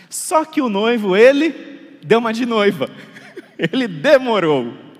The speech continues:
O noivo demorou. Ele deve ter ficado no dia do noivo, fazendo seu cabelo.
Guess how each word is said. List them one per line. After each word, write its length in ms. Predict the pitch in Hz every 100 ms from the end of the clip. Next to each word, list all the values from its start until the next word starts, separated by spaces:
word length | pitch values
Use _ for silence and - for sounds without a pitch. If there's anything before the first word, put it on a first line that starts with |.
| - -
O 120 | 262
noivo 360 | 247 254 240 214
demorou. 600 | 175 208 190 147 117 104 - - - - - - - _ -
Ele 240 | 247 262
deve 300 | 214 240 233
ter 120 | 233
ficado 400 | - 220 254 214
no 160 | 214 208
dia 220 | 165 190
do 160 | 160 196
noivo, 500 | 185 202 208 214 277 - - - - _ _ _ _
fazendo 400 | - 208 214 202
seu 240 | 196 214 185
cabelo. 680 | 180 143 160 180 180 220